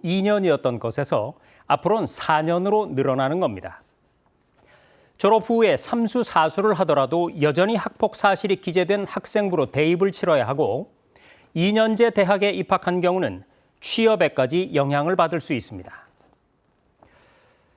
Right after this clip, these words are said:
졸업 직전에 심의를 통해서 삭제할 수 있는 예외 조항은 그대로 두었지만,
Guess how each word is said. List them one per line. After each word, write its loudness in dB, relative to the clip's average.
졸업 2
직전에 2
심의를 0
통해서 0
삭제할 0
수 -4
있는 -2
예외 2
조항은 0
그대로 2
두었지만, -2